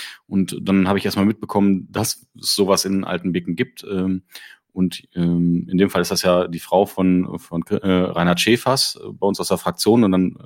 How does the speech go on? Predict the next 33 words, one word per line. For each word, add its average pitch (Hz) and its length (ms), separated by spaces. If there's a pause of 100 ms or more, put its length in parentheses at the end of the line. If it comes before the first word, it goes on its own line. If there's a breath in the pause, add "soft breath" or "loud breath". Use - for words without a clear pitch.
konnte 95 200
man 90 120
natürlich 87 240
mal 95 80
ein 87 80
bisschen 87 180
nachfragen 101 720
und, 98 240
äh, 92 300 (320 loud breath)
erfahren. 107 560
Und, 107 240
äh, 101 160
das - 180
ist - 240
wohl 120 220
auch, 120 340
ähm, 110 460 (160)
ich - 320
sag 107 80
mal, 101 120
wird 107 200
wohl 110 100
auch 107 140
gut 110 160
genutzt. - 580 (180)
Und 87 140
das 98 120
ist 95 100
ja 92 80
dann 92 160
das 90 160
Entscheidende. 101 760
Heißt, 101 320